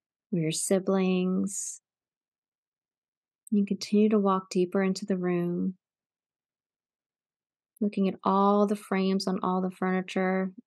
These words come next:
and on the walls. You notice things like your haircuts and hairstyles along the way as you get older.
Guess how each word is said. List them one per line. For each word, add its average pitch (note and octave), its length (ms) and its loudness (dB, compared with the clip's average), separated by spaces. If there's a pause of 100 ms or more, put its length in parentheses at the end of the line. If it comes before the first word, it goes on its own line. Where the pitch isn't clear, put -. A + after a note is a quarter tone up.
(100)
and F#3 160 0
on F#3 140 2
the F#3 80 2
walls. F3 840 -2 (1000)
You G#3+ 140 8
notice G3+ 280 6
things G3 320 2
like F#3+ 180 -2
your F#3+ 140 0 (160)
haircuts F3+ 640 0
and F#3+ 100 -2
hairstyles F3 1200 -2
along F3 440 2
the F3 80 0
way E3+ 420 2
as E3+ 240 0
you F3 60 -2
get F3 200 -2
older. E3+ 680 0